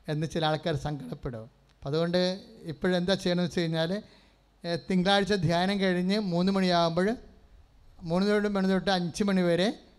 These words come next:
ഉടമ്പടി ഇതുവരെ എടുക്കാൻ പറ്റാത്തവർക്ക് ഉടമ്പടി ചെയ്യാനുള്ള സൗകര്യങ്ങൾ ഉണ്ടാക്കിയിട്ടുണ്ട് അവിടെ.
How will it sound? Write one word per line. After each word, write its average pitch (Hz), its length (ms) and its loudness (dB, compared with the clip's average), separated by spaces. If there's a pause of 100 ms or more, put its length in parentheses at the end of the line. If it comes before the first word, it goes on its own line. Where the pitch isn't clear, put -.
(720)
ഉടമ്പടി 185 460 2
ഇതുവരെ 202 540 4
എടുക്കാൻ 202 680 0
പറ്റാത്തവർക്ക് 185 680 0
ഉടമ്പടി 175 320 0
ചെയ്യാനുള്ള 170 600 -2 (1400)
സൗകര്യങ്ങൾ 165 600 0
ഉണ്ടാക്കിയിട്ടുണ്ട് 139 560 -4
അവിടെ. 123 220 -12